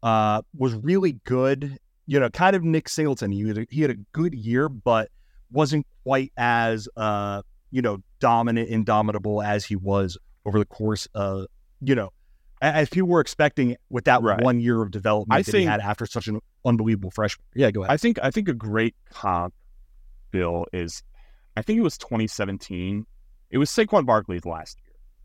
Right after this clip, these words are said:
Speaker 2: where everybody
Speaker 1: Yes.
Speaker 2: just stacked the box,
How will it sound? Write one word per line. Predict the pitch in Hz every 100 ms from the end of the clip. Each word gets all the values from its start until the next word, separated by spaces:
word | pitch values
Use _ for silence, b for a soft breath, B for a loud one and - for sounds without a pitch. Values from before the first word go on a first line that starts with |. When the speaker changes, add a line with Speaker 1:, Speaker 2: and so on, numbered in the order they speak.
| - -
Speaker 2:
where | 104 -
everybody | 113 123 127 123
Speaker 1:
Yes. | -
Speaker 2:
just | 117 - -
stacked | - - 104 101 - 104
the |
box, | 95 90 87 90 - -